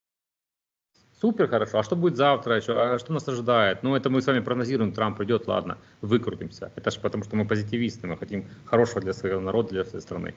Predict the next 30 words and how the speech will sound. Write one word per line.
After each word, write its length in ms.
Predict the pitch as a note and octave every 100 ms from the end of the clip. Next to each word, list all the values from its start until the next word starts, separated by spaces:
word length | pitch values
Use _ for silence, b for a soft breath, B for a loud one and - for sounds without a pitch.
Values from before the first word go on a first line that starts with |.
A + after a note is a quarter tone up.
| b b
А 80 | B2
как 160 | D3+ E3
оно 140 | D#3
будет 180 | D3 D3
на 60 |
самом 240 | C#3 D3+ C#3
деле, 180 | D3 C#3
только 240 | - C#3+
Бог 260 | C3+ D3 G2
знает. 300 | F#2 E2 -
Может, 180 | A2+ -
еще 120 | -
хуже 320 | - D3+ G2
будет. 280 | E2+ E2+ F2 - - - _ _ _ - -
Поэтому 420 | D#3+ F3+ F#3 E3+
вот 500 | A2+ G2 G2 D3+ -
я, 180 | C3 E3+
я 240 | D#3 F#3+
за 80 | E3+
то, 120 | E3
чтобы 200 | - D3+
было 120 | C#3+ C#3+
объективное 540 | B2+ C3+ - A2 G2
сравнение. 560 | F#2+ A2 A#2 F3 C#3 G2+
Я 80 | A2
вот 120 | G#2+
против 240 | - - G2
этого 220 | - G#2
навешивания 360 | G2+ - G#2 F#2+
ярлыков. 420 | F#2 F#2 -